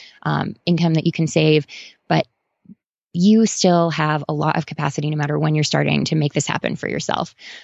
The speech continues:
Um, so there's really no downside. And even if early retirement is on, isn't on the table, if you're sixty and you're, you're thinking about this, there is still huge value in becoming financially independent and knowing that you can support yourself no matter what happens. Especially, I think right now with so much uncertainty in the world,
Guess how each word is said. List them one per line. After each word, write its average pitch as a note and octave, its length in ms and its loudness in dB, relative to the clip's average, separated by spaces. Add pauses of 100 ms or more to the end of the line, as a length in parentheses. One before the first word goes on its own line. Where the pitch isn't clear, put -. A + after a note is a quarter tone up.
Um, C#3+ 260 -4
so D3+ 240 -2
there's E3+ 240 -2
really F#3+ 160 2
no E3+ 140 4
downside. D#3 420 -2
And - 100 -8
even G#3 220 2
if A3+ 100 0
early G3 220 2
retirement F3 500 0
is A#3+ 120 -2
on, - 140 2 (100)
isn't A#3 240 2
on A3+ 100 2
the A3 80 2
table, A3 380 2
if E3 100 -2
you're D3 80 0
sixty A#3 640 -4
and F3 180 2
you're, E3+ 320 -2
you're F#3 120 0
thinking G3 260 0
about F#3+ 140 2
this, F#3+ 200 0 (360)
there F#3 100 4
is F#3+ 100 4
still - 160 2
huge F3 320 0
value D#3+ 500 2
in D#3+ 280 0
becoming D#3+ 380 0
financially D3+ 480 2
independent D3+ 560 0
and D3 120 -2
knowing D3+ 280 2
that D3+ 100 -2
you D3+ 80 0
can D#3+ 140 0
support D3+ 340 0
yourself D3+ 340 0
no D#3+ 80 -2
matter D3 240 0
what C#3+ 140 -2
happens. - 560 -8
Especially, D#3 580 0
I - 280 -20
think D#3+ 160 -6
right D3 140 -2
now E3+ 360 4
with D3+ 140 0
so E3+ 120 -4
much D3+ 200 -4
uncertainty F#3 520 -2
in E3 120 2
the E3 80 2
world, D#3 420 2